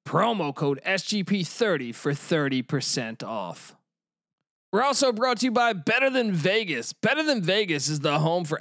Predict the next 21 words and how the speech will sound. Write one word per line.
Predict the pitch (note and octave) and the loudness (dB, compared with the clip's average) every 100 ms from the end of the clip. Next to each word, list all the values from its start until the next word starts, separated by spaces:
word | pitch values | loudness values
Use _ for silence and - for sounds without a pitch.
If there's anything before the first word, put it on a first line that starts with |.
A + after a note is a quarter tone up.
| D3 | -6
the | D#3 D#3 - | -4 -2 0
avid | F#3+ G3+ F#3 D#3 | 2 2 0 -2
sports | - - F3+ D#3+ | -2 0 -2 -2
bettor, | - E3 D#3 | -2 -2 0
providing | D3 D3 D3+ C#3+ C#3+ - | -2 0 0 -2 -8 -2
insight, | C4 A#3 D#3 C#3 B2 - | 0 2 0 -2 -4 -6
analysis, | F3+ G#3+ B3 A#3+ A3 E3+ D3+ D3 - | -4 0 0 2 2 0 -4 -8 -6
and | G3+ F3+ | -6 -6
free | - A#3+ A3 | -2 0 2
betting | E3+ A3 A#3 G3 | 2 2 2 0
picks. | D3+ F2+ - - _ _ _ _ - | -4 -6 -8 -18 _ _ _ _ -2
Better | B3+ D#4 | 0 2
Than | A#3+ | 2
Vegas, | A3 F#3 D3 | 2 0 -2
it's | F3 | -2
like | G3+ D#3 | -2 -2
YouTube, | D3+ F3 A3+ F3 E3 C#3+ | 0 2 2 2 2 2
but | C3 D3 | 0 -2
for | E3 | 0
sports | C#3+ - G3 F#3 - | 0 0 0 -2 -2
betting. | C3+ G#2 F2+ | -4 -4 -8